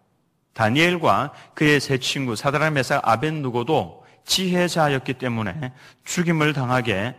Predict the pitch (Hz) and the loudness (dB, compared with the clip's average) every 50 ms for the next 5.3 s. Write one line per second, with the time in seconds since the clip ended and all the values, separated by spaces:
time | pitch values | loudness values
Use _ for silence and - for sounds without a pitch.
0 | _ _ - 117 101 113 131 123 127 127 123 123 - - - _ _ _ _ _ | _ _ -2 -2 0 2 2 2 2 2 0 -6 -14 -20 -20 _ _ _ _ _
1 | - - - - 113 110 120 139 139 143 139 131 123 123 - - - - 135 135 | -10 -8 -4 -4 -4 0 0 2 2 4 4 2 2 0 -2 -4 -2 0 0 0
2 | 135 120 117 107 - - 117 95 87 87 - - _ _ _ _ _ _ _ _ | 0 0 -2 -4 -4 -6 -6 -8 -8 -10 -14 -20 _ _ _ _ _ _ _ _
3 | _ _ _ _ _ _ _ _ _ _ _ _ - 196 190 233 214 170 139 147 | _ _ _ _ _ _ _ _ _ _ _ _ 0 4 6 6 6 8 6 6
4 | 156 185 220 208 208 202 190 - - - - 247 254 240 226 170 143 120 113 113 | 8 8 10 10 10 8 8 6 0 -6 0 6 6 6 8 6 4 0 0 0
5 | 113 110 90 85 80 | 0 0 -2 -2 -8